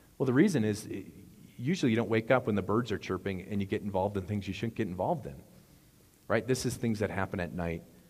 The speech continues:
as they get later. I had a football coach that said, "Nothing good happens after midnight." So,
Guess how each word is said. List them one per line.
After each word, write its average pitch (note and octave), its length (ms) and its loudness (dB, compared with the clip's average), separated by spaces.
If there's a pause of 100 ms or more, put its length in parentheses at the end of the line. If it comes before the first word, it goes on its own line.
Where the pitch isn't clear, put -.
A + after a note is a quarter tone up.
(160)
as E2+ 120 -2
they F2+ 80 -2
get E2+ 100 -6
later. F2 240 2
I F2 60 2
had F2+ 80 2
a - 20 -2
football F#2 300 0
coach F2+ 320 -2
that F2+ 120 -4
said, E2+ 160 -2
"Nothing G2 300 0
good F#2 160 0
happens E2+ 340 -4
after D#2 220 -4
midnight." D2+ 400 -6 (480)
So, - 200 -8